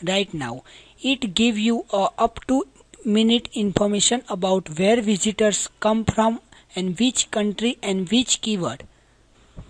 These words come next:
That way you monitor your real visitor. Let's see how to edit. Go to the Fitjit dot com. Select choose your Fitjit.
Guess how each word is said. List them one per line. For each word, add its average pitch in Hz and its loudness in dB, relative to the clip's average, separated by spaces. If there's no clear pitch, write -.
That 220 6
way 240 6
you 190 0
monitor 208 0
your 208 4
real 214 2
visitor. 180 0
Let's 208 2
see 226 0
how 185 2
to 226 -2
edit. 190 -2
Go 220 6
to 226 0
the 220 6
Fitjit 214 0
dot 196 2
com. 165 4
Select 226 2
choose 233 4
your 220 8
Fitjit. 190 -2